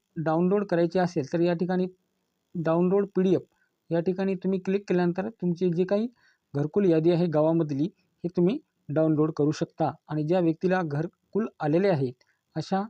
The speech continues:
व्यक्तीला तुम्ही पण जाऊन सांगू शकता. तर मित्रांनो, असं आपण दोन मिनिटात आपल्या मोबाईलवर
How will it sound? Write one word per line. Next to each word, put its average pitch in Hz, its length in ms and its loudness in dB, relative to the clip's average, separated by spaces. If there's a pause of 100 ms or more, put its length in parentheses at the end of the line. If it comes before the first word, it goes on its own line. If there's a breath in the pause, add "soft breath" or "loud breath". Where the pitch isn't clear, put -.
(160)
व्यक्तीला 185 360 0
तुम्ही 185 320 0 (540)
पण 214 180 -2 (260)
जाऊन 156 240 2
सांगू 160 320 0
शकता. 160 340 -4
तर 175 160 -2
मित्रांनो, 175 440 0 (300)
असं 185 180 -2
आपण 196 300 -2 (140)
दोन 180 180 0
मिनिटात 175 320 0
आपल्या 170 220 -2
मोबाईलवर 170 400 0